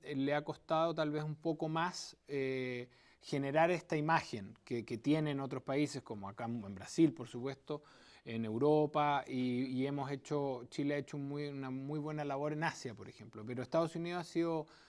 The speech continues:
ha sido un poco más difícil, es un país muy grande, eh, con, con reglamentaciones muy particulares por estado, es, eh, requiere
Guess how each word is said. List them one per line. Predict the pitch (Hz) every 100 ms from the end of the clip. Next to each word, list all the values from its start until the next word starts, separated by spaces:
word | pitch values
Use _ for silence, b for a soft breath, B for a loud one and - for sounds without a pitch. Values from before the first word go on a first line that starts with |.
| B
ha | 131
sido | - 160
un | 156
poco | 151 151
más | 151 147
difícil, | 147 - 180 175 160
es | 143
un |
país | 135 143 139
muy | 151 147
grande, | 156 170 175 170 175 180 B B B B - -
eh, | 135 127 127 -
con, | 139 135
con | 123 131 127
reglamentaciones | 135 131 131 127 - - 156 151
muy | 143 156 165 160
particulares | 151 135 139 139 139 156 156
por | - 135
estado, | 120 - 175 170 175 175 156
es, | 147 -
eh, | 143 143 131
requiere | 131 123 160 165